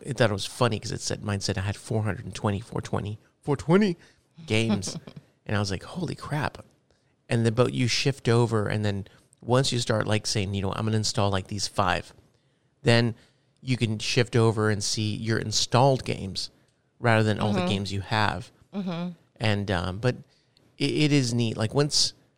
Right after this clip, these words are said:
Speaker 1: I, I know how to navigate through my, my PlayStation five, and the Xbox is just the Xbox. So, you know, you already know how to do it.
Speaker 2: Yeah, yeah.
Speaker 1: So
Speaker 2: I've been using the, the installed. I've been going through there to, to get the games.
Speaker 1: Yeah, 'cause you're like, "Where, where the hell are my games?" I got,
Speaker 2: Uh-huh.
Speaker 1: you know, you have so many games. You're like,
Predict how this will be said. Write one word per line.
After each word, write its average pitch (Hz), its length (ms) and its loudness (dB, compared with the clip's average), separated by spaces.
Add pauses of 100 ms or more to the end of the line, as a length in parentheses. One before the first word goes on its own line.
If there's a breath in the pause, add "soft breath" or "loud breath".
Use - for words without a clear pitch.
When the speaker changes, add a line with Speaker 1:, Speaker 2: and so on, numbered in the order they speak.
(140)
Speaker 1:
I, 135 280 2
I - 20 8
know 135 160 6
how 123 160 4
to 113 140 0
navigate 107 540 2
through 117 180 0
my, 98 420 0
my 95 140 -6
PlayStation 107 500 -4
five, 98 300 0
and 98 120 -2
the 104 40 0
Xbox 110 480 0
is 98 80 -6
just - 200 -6
the - 100 -4
Xbox. - 380 -10
So, - 140 -6
you 107 160 -2
know, 98 240 0
you 131 160 2
already 107 160 0
know 101 80 -4
how 98 120 -6
to 82 60 -6
do 90 120 -8
it. - 160 -16 (260)
Speaker 2:
Yeah, 165 140 -4 (360)
yeah. 147 240 -6 (120)
Speaker 1:
So - 200 -4
Speaker 2:
I've 180 140 2
been 190 160 2
using 170 340 0
the, 135 380 -2 (160)
the 165 180 -2
installed. 143 520 -2 (640)
I've 170 160 2
been 160 180 0
going 151 240 -4
through 135 160 -8
there 139 180 -2
to, 147 360 -8
to - 280 -20
get 135 200 -6
the - 40 -12
games. - 140 -2
Speaker 1:
Yeah, 113 160 6
'cause 117 140 -2
you're 110 100 0
like, 117 100 -6
"Where, 151 140 -4
where 147 120 -4
the 135 100 -2
hell 120 160 0
are - 20 2
my 117 120 -2
games?" 143 360 -2
I 175 40 -2
got, 190 120 -2
Speaker 2:
Uh-huh. 202 80 -8
Speaker 1:
you 131 100 -4
know, 117 80 2
you 110 140 0
have 113 100 0
so - 140 0
many 107 80 0
games. 104 360 -2
You're 95 100 -8
like, 95 180 -10